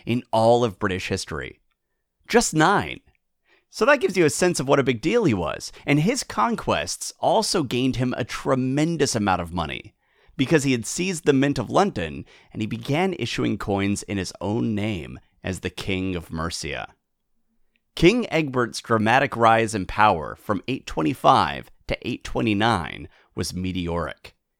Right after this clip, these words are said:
and he absolutely earned his title of Britain ruler. At least from eight twenty-five to eight twenty-nine. The trouble, though,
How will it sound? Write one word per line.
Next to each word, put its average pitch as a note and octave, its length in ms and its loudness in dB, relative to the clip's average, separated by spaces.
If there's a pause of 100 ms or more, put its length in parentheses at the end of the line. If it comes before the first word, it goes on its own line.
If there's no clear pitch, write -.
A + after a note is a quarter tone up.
(100)
and B2 140 -2
he - 160 -4
absolutely C3 800 0
earned G2+ 300 0
his A2 180 -2
title E2+ 500 -2
of E2+ 220 -10
Britain E2+ 400 -6
ruler. C2 460 -12 (800)
At F#2+ 120 -2
least F2+ 380 -4
from F#2+ 220 -2
eight F2+ 140 0
twenty-five D#2+ 640 -4
to - 120 -10
eight - 120 -12
twenty-nine. D2 720 -6 (540)
The - 100 -2
trouble, G#3 340 6
though, D2+ 420 -4